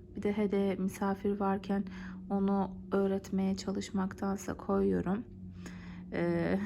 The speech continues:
<laughs> kafam rahat ediyor. Ama normalde hani ellememesi gerektiğini öğretmeye çalışıyorum ama, e, dün de ile evvelsi gün sanırım misafirim vardı. Evet, dün de ile evvelsi gündü.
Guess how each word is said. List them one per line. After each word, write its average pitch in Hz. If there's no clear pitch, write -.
<laughs> -
kafam 190
rahat 185
ediyor. 185
Ama 226
normalde 214
hani 208
ellememesi 190
gerektiğini 180
öğretmeye 185
çalışıyorum 180
ama, 214
e, 180
dün 208
de 202
ile 202
evvelsi 190
gün 208
sanırım 190
misafirim 196
vardı. 175
Evet, 180
dün -
de -
ile -
evvelsi 170
gündü. 190